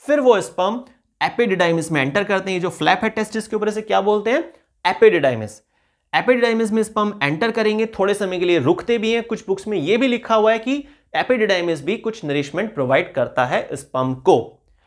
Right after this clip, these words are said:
लेकिन मेन नरिशमेंट उन्हें कहां से मिला है, मेन फूड कहां से मिल चुका है? टेस्टिस के अंदर सर्टोली सेल से, ठीक है। अब एपिडिडाइमिस के बाद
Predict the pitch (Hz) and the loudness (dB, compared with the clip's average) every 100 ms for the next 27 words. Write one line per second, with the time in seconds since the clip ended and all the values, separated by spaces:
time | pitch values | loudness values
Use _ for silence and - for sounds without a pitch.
0 | _ 156 233 180 139 233 262 254 262 247 | _ -4 -2 0 2 2 2 0 0 0
1 | 247 247 247 185 220 240 233 240 190 214 | 0 0 -2 -2 -2 -2 -2 -2 0 -2
2 | 220 240 220 214 226 220 214 214 247 - | 0 0 0 0 -2 -4 -6 -2 -2 -2
3 | - _ - 202 - 240 214 165 175 220 | -10 _ -6 -4 -2 -2 0 2 2 2
4 | 143 135 135 165 370 123 185 220 - 175 | 0 0 -2 -2 0 -2 -2 -8 -2 -2
5 | 113 _ _ _ _ _ _ _ _ _ | -2 _ _ _ _ _ _ _ _ _
6 | - - 285 - _ _ _ _ _ _ | -2 2 2 -2 _ _ _ _ _ _
7 | - 247 - 165 269 254 247 220 220 220 | 2 2 0 0 2 4 4 4 0 -2
8 | 254 214 120 139 170 | -4 -4 4 4 4